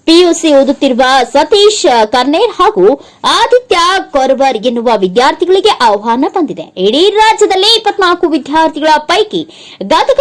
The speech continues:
ಜಿಲ್ಲೆಯ ಇಬ್ಬರು ವಿದ್ಯಾರ್ಥಿಗಳಿಗೆ ಆಹ್ವಾನ ಬಂದಿದೆ. ಆಗಸ್ಟ್ ಹದಿನೈದರಂದು ದೆಹಲಿಯ ಕೆಂಪು ಕೋಟೆಯಲ್ಲಿ ನಡೆಯುವ ಸ್ವಾತಂತ್ರ್ಯೋತ್ಸವ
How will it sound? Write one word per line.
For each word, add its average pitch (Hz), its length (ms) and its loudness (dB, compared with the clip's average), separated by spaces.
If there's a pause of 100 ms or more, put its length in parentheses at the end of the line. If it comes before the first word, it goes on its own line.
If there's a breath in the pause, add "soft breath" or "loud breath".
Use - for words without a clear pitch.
ಜಿಲ್ಲೆಯ 381 440 2
ಇಬ್ಬರು 320 200 0
ವಿದ್ಯಾರ್ಥಿಗಳಿಗೆ 285 720 0
ಆಹ್ವಾನ 254 580 2
ಬಂದಿದೆ. 302 720 0
ಆಗಸ್ಟ್ 247 380 -2
ಹದಿನೈದರಂದು 294 800 0
ದೆಹಲಿಯ 262 360 -2 (180)
ಕೆಂಪು 392 320 0
ಕೋಟೆಯಲ್ಲಿ 302 560 0
ನಡೆಯುವ 269 440 0 (260)
ಸ್ವಾತಂತ್ರ್ಯೋತ್ಸವ 294 760 -2